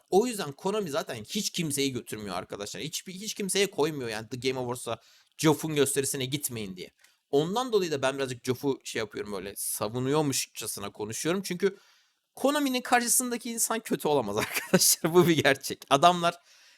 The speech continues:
genel olarak kumarhane, yani Konami. Konami kumarhane, kumar makinesi satan bir yer.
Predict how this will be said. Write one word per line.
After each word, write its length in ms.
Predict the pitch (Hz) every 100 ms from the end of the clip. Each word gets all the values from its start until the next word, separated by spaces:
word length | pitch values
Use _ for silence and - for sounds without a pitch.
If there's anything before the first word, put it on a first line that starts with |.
| _ - 120
genel 260 | 135 196
olarak 400 | 254 214 180 285
kumarhane, 800 | - 165 180 185 175 165 120 92 _ _ -
yani 340 | 95 101 95
Konami. 460 | - 127 104 90 85 _ _ _ _ -
Konami 360 | 180 185 202 240
kumarhane, 560 | 226 220 190 139 135 -
kumar 240 | 208 202
makinesi 420 | 151 127 127 127
satan 380 | 135 - 202 247
bir 60 | 160
yer. 300 | - -